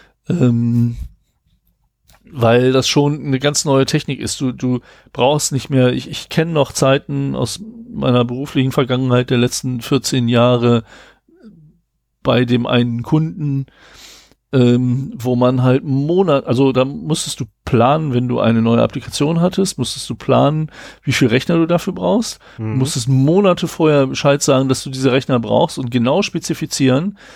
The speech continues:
Speaker 1: wie die aussehen. Dann wurde das Blech gekauft, irgendwo in einen Serverschrank geschraubt,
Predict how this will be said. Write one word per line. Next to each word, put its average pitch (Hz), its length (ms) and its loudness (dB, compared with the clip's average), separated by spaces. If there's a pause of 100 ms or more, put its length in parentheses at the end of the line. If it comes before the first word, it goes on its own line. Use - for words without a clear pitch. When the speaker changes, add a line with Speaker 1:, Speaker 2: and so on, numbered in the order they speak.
(160)
Speaker 1:
wie 143 120 -2
die 170 140 -2
aussehen. 135 400 2
Dann 120 140 2
wurde 135 200 2
das 113 240 2
Blech 135 340 0
gekauft, 127 520 -2
irgendwo 151 560 -2
in 131 160 -4
einen 123 180 0
Serverschrank 127 600 0
geschraubt, - 640 -2